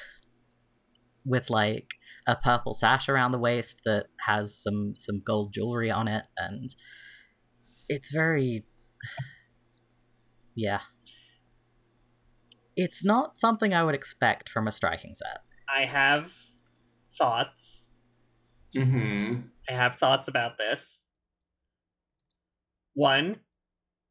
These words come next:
Speaker 2: the striking set is prettier than the healing set, which it shares a model with,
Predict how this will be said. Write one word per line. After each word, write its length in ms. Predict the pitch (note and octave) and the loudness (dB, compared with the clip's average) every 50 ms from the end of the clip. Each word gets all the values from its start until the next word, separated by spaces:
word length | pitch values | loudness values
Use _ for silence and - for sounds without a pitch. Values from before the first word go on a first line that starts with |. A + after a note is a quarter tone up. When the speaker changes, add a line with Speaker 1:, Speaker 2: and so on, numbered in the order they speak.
| _ - | _ -4
Speaker 2:
the 80 | D3 | -4
striking 440 | C#3+ - - C#3 B2+ C3 D3+ D3 D3+ | -2 2 2 2 2 2 0 -2 0
set 200 | - - D#3+ D#3+ | 2 2 2 2
is 100 | E3+ E3 | 2 -2
prettier 300 | - - C#3 C#3 C#3 D3 | -2 -2 0 2 2 0
than 180 | - D#3+ D#3+ E3+ | 0 0 -2 -2
the 60 | F3 | -2
healing 320 | E3+ C#3+ B2+ B2 B2 C3 B2+ | -2 0 -2 0 -2 -2 -4
set, 320 | - - B2+ B2+ - - | -2 0 0 0 0 -2
which 140 | C3 B2+ - | -6 -6 -6
it 80 | C3 B2+ | -8 -8
shares 260 | - C3 A#2 A#2 B2 C#3 | -6 -4 -4 -4 -4 -6
a 40 | |
model 320 | C3+ B2 A2+ A2+ A2+ A2 G#2 | -6 -4 -4 -4 -4 -4 -4
with, 220 | G#2+ G#2 C3 - | -2 -2 -2 -4